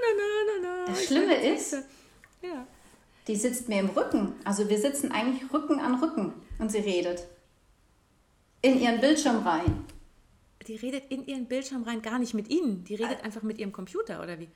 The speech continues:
Speaker 2: Äh, nee, die redet schon mit mir, aber <laughs> in ihrem Bildschirm. Also, die redet halt einfach und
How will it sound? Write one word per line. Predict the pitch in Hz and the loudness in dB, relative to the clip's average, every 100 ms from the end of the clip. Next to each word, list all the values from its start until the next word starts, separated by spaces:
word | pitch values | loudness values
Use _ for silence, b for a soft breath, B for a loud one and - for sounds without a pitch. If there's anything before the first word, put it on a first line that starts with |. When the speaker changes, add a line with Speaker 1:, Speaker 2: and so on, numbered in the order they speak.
| - | -2
Speaker 2:
Äh, | 247 | 2
nee, | 254 | 4
die | 277 | 4
redet | 254 254 254 | 2 2 4
schon | 311 370 | 4 6
mit | 302 240 | 4 6
mir, | 254 320 | 6 6
aber | 262 254 277 - - B B B B B | 4 4 2 2 -6 B B B B B
<laughs> | 349 - 359 | 8 10 12
in | 330 359 | 12 12
ihrem | 320 294 320 - | 12 12 12 12
Bildschirm. | 330 349 - 254 208 214 202 B B B B - | 10 8 6 8 8 6 2 B B B B -4
Also, | 170 156 156 156 B B B B - _ _ - - | -4 -2 -2 -4 B B B B -20 _ _ -10 0
die | |
redet | 196 202 320 359 | 6 6 6 8
halt | 330 | 8
einfach | 294 320 370 320 | 10 10 8 6
und | 240 | 4